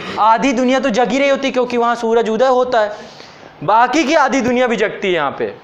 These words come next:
उल्टा चल रहा है सबका खेला, तो आधी दुनिया और जग रही होती, तो वो आपको परेशान कर देगी। कोई comment आ जाएगा, कोई YouTube में video आ जाएगा, कोई WhatsApp बहुत अच्छा आ जाएगा, वो दुनिया जो जग रही हो आपको भी नहीं सोने देगी।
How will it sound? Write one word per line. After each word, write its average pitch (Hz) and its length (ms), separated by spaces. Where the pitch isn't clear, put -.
उल्टा 208 320
चल 247 180
रहा 226 120
है 208 60
सबका 202 280
खेला, 123 340
तो 269 60
आधी 254 340
दुनिया 269 280
और 262 260
जग 226 180
रही 214 160
होती, 190 300
तो 214 140
वो 240 160
आपको 247 280
परेशान 226 400
कर 170 140
देगी। 151 260
कोई 185 220
comment 190 420
आ 185 100
जाएगा, 175 320
कोई 175 240
YouTube 175 220
में 170 120
video 196 320
आ 190 140
जाएगा, 165 300
कोई 165 220
WhatsApp 190 380
बहुत 202 220
अच्छा 190 280
आ 170 40
जाएगा, 175 500
वो 247 100
दुनिया 233 320
जो 262 120
जग 240 260
रही 262 160
हो 240 80
आपको 220 240
भी 214 80
नहीं 208 120
सोने 170 240
देगी। 113 300